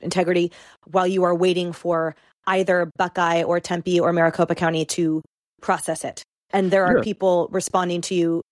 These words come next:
Speaker 1: and your pleas saying, "Well, it's them, it's them, and it's them." You're just getting the runaround from these, these agencies. I mean, that's
Speaker 2: And
Speaker 1: unacceptable.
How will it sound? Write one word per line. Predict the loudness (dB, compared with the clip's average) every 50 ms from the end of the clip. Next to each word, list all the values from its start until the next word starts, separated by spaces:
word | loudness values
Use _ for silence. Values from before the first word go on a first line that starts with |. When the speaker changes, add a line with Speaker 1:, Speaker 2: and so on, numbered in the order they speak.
| _
Speaker 1:
and | -4 -2 2
your | 2 2 2
pleas | 2 0 0 0 2 2 0 0 -2 -8 -12 _ _ _
saying, | -4 0 2 2 2 2 -2 -4 -6 -8 -4
"Well, | -2 0 0 0
it's | 0 0
them, | 0 2 2 2 0 0 0
it's | -2 -2 0
them, | 0 0 2 2 2 2 0 0 -2 -4
and | -4 -6 -6
it's | -8 -4 -2
them." | -2 -2 0
You're | -2 -2
just | -2 -2
getting | 0 0 2 2
the | 2
runaround | 2 2 2 2 2 2 2 2 0 -2 -4
from | -4 -2
these, | -2 -2 -4 -4
these | -8 -4 -2 -2 -2 0
agencies. | 0 0 2 2 0 0 2 2 2 2 2 0 -4 -10 _ _ _ _ _ _ _ _ _ _ -20 -16 -10
I | -2
mean, | 0 0
that's | 0 0 0
Speaker 2:
And | -2 -2
Speaker 1:
unacceptable. | 0 0 0 0 0 0 0 0 0 0 -2 -2 -2 -4 -4 -8